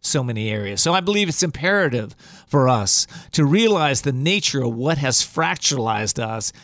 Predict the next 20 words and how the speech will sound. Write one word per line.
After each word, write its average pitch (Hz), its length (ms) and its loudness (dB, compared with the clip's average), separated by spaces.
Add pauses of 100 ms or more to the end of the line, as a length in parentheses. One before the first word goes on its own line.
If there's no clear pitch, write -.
and 131 160 0
driven 151 400 0
a 131 60 -2
wedge 127 580 -2
between 120 580 -2
us. 110 340 0
We 131 120 0
can 131 180 -4 (100)
only 202 440 2
work 113 520 -2 (340)
towards 147 300 2
solutions 139 1300 -2 (600)
when 127 220 0
we 127 260 2
understand 117 1300 0 (280)
the 123 100 2
nature 120 720 0
of 107 220 -2
the 104 80 -4
problem. 101 800 -10